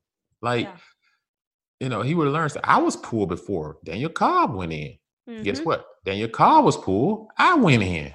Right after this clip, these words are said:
Speaker 1: <laughs> So, and when I went
Speaker 2: It's
Speaker 1: back
Speaker 2: part of
Speaker 1: in, I
Speaker 2: it.
Speaker 1: didn't ever give the job back up,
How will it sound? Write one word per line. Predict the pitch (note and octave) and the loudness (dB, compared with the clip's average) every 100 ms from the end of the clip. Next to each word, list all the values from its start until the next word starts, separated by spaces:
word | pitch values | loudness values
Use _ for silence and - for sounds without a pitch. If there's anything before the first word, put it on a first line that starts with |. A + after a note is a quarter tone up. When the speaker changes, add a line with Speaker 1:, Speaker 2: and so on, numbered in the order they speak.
| _ _ - | _ _ -4
Speaker 1:
<laughs> | B2 - | -4 -2
So, | D3 - - E3 D3 C3 - - | -4 -2 2 4 4 2 -4 -2
and | C3+ | 2
when | C#3+ | 4
I | |
went | D3+ | 4
Speaker 2:
It's | E3 | 2
Speaker 1:
back | D3+ - | 0 2
Speaker 2:
part | |
of | A3+ A3+ | 2 2
Speaker 1:
in, | - | 2
I | |
Speaker 2:
it. | F3+ | 2
Speaker 1:
didn't | F3 C3 | 2 0
ever | D#3 D#3+ | 0 2
give | C#3 D#3+ D3 | 2 2 2
the | |
job | C3 D3+ D#3+ D3+ | 2 4 4 2
back | E3+ E3+ | 0 0
up, | C4+ B3 - | 0 0 -4